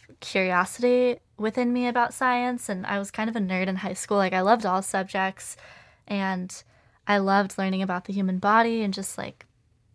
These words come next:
was very curious about many things, including science. Um, but I also knew, like, I wanted to do something, like, very humanistic to, like, contemplate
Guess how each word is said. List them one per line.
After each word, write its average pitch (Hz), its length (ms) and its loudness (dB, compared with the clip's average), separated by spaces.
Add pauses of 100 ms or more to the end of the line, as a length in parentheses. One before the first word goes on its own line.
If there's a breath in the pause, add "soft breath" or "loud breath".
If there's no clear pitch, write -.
(720)
was 196 180 -4
very 190 240 0
curious 233 500 2
about 180 200 0
many 190 200 0
things, 185 600 -4 (760 loud breath)
including 214 560 -4
science. 196 760 -2 (100)
Um, 190 440 0
but 226 120 4
I 233 80 6
also 294 320 4
knew, 226 300 2
like, 202 180 0
I 190 80 0
wanted 196 340 2
to 220 80 0
do 202 160 -4
something, 190 680 -2 (440)
like, 196 120 -4
very 214 200 4
humanistic 214 840 0 (560 soft breath)
to, 233 180 2
like, 196 280 -2
contemplate 254 840 0